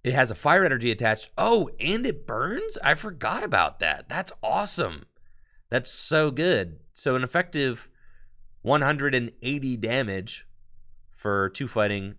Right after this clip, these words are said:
and a fire if you're able to get that fire energy attached. And then Miltank is a new wall Pokemon with its Miracle Body ability. Prevents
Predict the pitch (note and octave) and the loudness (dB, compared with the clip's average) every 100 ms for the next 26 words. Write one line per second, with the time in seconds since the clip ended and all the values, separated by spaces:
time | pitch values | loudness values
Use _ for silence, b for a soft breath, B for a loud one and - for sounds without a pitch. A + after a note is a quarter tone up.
0 | - F#2+ F#2 F2+ F2+ - F#2+ F2+ - C3 | -14 -8 -6 -6 -6 -10 -10 -10 -2 0
1 | D#3 F2+ F2 - - F#2 F#2 F#2+ E2+ F2 | 0 0 -2 -6 -10 -6 -6 -6 -8 -8
2 | E2 F2+ E2+ E2+ E2 E2 E2+ E2+ - E2+ | -8 -6 -6 -6 -8 -10 -12 -12 -8 -10
3 | - F#2+ F2+ F#2 G2 D3+ A#3+ D3+ A#2 A2+ | -8 -10 -8 -6 0 0 0 0 0 -2
4 | - - b b b b b A2+ A#2 A#2+ | -6 -14 b b b b b -2 0 0
5 | A2+ B2+ B2 A#2 G#2+ F#2+ F#2+ G#2 C3+ G#3 | 0 2 4 2 0 -8 -2 4 6 6
6 | A3 G#2+ F#2+ F2+ F2+ F2 E2+ F2+ B2+ - | 4 0 -2 -2 -4 -4 -4 -8 -10 -18
7 | - - - G2+ A2 A#2+ - A2 G#2+ B2 | -20 -20 -12 -4 0 0 -2 -8 -2 0
8 | C#3+ C#3 B2+ F#2 F2+ G#2 D3 C3+ G2 F2+ | -2 -2 -4 -2 -2 2 2 0 -2 -4
9 | F2+ E2+ F2 F2 - F#2 F#2+ F#2+ | -4 -4 -4 -6 -8 -6 -6 -8